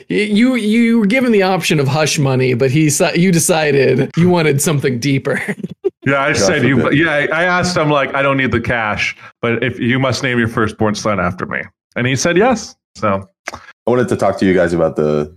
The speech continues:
Speaker 3: the explosion of A I artwork since Bing has made its Dolly
Speaker 1: Yeah,
Speaker 3: clone free.
Speaker 1: it's been weird. Most of the ones I've seen, it's just nine eleven.
Speaker 3: Exactly. I was about to say the same thing. I'm minding my own business, and that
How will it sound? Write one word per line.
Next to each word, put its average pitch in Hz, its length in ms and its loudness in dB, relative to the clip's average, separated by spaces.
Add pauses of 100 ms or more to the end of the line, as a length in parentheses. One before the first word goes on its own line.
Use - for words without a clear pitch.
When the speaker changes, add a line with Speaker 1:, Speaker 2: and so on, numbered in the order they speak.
Speaker 3:
the 85 100 2
explosion 82 560 -2
of 62 120 -8
A 73 180 0
I 71 100 0
artwork 67 580 -4 (140)
since - 260 -6
Bing 73 280 -4
has 76 180 -10
made 69 340 -4 (160)
its 73 200 -4
Dolly 69 340 0
Speaker 1:
Yeah, 170 540 0
Speaker 3:
clone - 100 0
free. 139 80 -2
Speaker 1:
it's - 80 -6
been 190 400 -6
weird. 160 480 0
Most 254 300 0
of 262 140 -4
the 214 140 0
ones 190 300 0
I've 147 160 -2
seen, 151 340 -2
it's 131 240 -4
just 135 320 -6
nine 135 260 -2
eleven. 120 640 -2 (260)
Speaker 3:
Exactly. 143 640 0
I 90 60 4
was 127 140 2
about 131 220 0
to 117 80 -2
say 120 180 0
the 113 100 2
same 117 320 0
thing. 101 260 0
I'm 92 160 0
minding 113 320 2
my 87 160 2
own 107 240 2
business, 90 460 -2
and 90 160 -4
that 87 220 -4